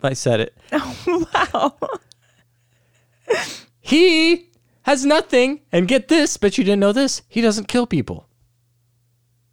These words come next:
Speaker 1: He doesn't.
Speaker 2: Iron Man?
Speaker 1: No, Batman.
Speaker 2: Or Batman.
Speaker 1: Iron Man shoots bullets. <laughs>
Speaker 2: See, that's, I think that's a strength with Batman, that he doesn't kill anybody.
Speaker 1: Okay, think about this.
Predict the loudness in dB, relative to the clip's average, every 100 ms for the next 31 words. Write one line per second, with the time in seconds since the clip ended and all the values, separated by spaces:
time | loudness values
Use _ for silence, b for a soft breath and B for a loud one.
0 | _ _ 2 4 4 -2 -10 _ -16 -4
1 | -2 0 -2 -6 -10 -14 -2 2 4 6
2 | 6 4 4 2 2 2 2 2 2 2
3 | 2 0 -2 -4 -4 -8 -8 2 6 8
4 | 6 0 -8 -4 2 4 6 4 2 2
5 | 0 -2 -2 0 0 0 0 0 -4 -2
6 | -2 -2 0 0 2 0 2 2 2 2
7 | 0 0 0 -2 -6 -4 -4 -4 -6 -4
8 | -2 -4 -4 -2 0 0 -2 -2 -2 -2
9 | 0 -2 0 0 2 -2 -6